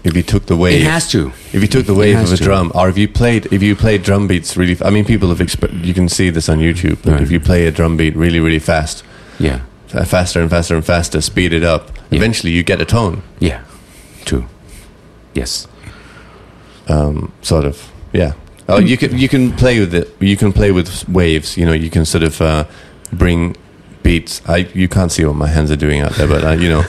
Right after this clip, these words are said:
Speaker 2: <laughs>
Speaker 1: like, you could basically, um, compress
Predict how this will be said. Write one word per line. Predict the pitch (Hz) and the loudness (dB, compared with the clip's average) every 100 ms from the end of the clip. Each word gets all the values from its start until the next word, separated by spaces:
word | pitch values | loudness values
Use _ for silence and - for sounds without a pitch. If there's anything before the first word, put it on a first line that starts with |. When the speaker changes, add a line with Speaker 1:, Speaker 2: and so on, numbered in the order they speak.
| - | -2
Speaker 2:
<laughs> | 110 | -2
Speaker 1:
like, | 104 95 | 0 0
you | 104 | 0
could | 107 98 | 0 0
basically, | 107 104 90 92 87 85 | 0 0 -2 0 0 0
um, | 82 80 78 78 80 - - - - - - - - - - - - - - - | 0 0 0 -2 -4 -12 -20 -20 -20 -20 -20 -20 -20 -20 -20 -20 -20 -20 -20 -6
compress | - 90 87 95 92 101 - - - | 0 0 2 2 2 2 0 -4 -8